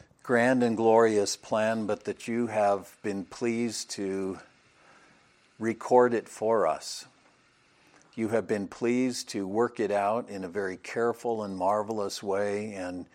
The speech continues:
to preserve for us the record of that,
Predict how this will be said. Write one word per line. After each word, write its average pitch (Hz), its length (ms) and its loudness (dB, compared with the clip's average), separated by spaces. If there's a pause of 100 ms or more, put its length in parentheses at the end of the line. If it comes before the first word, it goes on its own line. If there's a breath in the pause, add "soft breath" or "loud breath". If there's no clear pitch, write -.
(400 loud breath)
to 120 160 -2
preserve 120 520 2
for 110 400 0
us 110 520 2 (1600 soft breath)
the 117 60 -4
record 127 480 4
of 113 200 4
that, 113 420 2